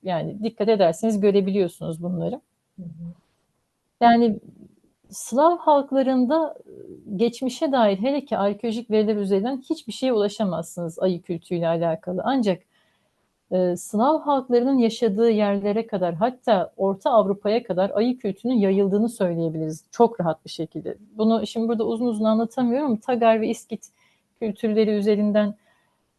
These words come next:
Speaker 1: hatta Sarmatlarda, mesela Sarmatlardaki, e, kurt sembolizmi aslında ayı. Çünkü form olarak biraz stilize olmuş bir ayı o aslında.
Speaker 2: Hı hı.
Speaker 1: Ve bu işte Aryan ayısı olarak bununla ilgili çeşitli yayınlar yapılmış ama mümkün değil tabii ki yani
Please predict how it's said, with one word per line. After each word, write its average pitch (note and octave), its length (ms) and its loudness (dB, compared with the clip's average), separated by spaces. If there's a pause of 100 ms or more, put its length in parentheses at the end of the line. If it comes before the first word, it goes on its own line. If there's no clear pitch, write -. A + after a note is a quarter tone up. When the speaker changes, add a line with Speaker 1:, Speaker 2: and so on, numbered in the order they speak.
(160)
Speaker 1:
hatta A#3+ 360 4
Sarmatlarda, A3 640 4
mesela A3 240 0
Sarmatlardaki, A#3 1200 0
e, F#3+ 60 2 (1160)
kurt C4 260 -4 (260)
sembolizmi F#3+ 720 -2
aslında C4+ 600 0
ayı. B3+ 320 2 (120)
Çünkü G#3+ 640 -4 (380)
form B3+ 260 4
olarak A#3 260 2
biraz A#3+ 180 2
stilize A#3+ 380 -4
olmuş A3+ 380 0
bir B3 180 -2
ayı A3 260 4
o E3+ 140 0
aslında. D#3 440 -6
Speaker 2:
Hı E3+ 340 -10
hı. - 20 -20 (640)
Speaker 1:
Ve A3+ 180 2
bu A#3+ 260 0
işte - 200 -4
Aryan B3 380 4
ayısı A3+ 360 0
olarak A3+ 380 0
bununla A3 220 0
ilgili G#3 200 -2
çeşitli - 320 -8
yayınlar A3+ 420 2
yapılmış A3+ 460 -6
ama F#3 220 -4
mümkün A#3 560 0
değil D#3+ 180 -2
tabii D#3+ 300 -4
ki - 160 -10
yani D3+ 280 -4